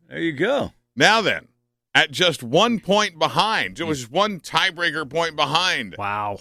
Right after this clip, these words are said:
Speaker 2: Jim Abbott's non-throwing hand. We have two players.
Speaker 1: Man.
Speaker 2: Two players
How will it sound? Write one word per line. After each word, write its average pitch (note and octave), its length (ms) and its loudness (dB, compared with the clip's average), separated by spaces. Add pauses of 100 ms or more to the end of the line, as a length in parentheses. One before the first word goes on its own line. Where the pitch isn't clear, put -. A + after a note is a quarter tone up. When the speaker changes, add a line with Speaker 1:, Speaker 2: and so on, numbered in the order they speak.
Speaker 2:
Jim B2+ 300 4
Abbott's A2+ 400 2
non-throwing G#2 640 0
hand. F#2+ 440 -2
We D3 180 -2
have D#3+ 360 2 (200)
two C#4+ 400 2
players. A2+ 840 0 (800)
Speaker 1:
Man. G2+ 520 2 (320)
Speaker 2:
Two B3+ 220 2
players G3 500 2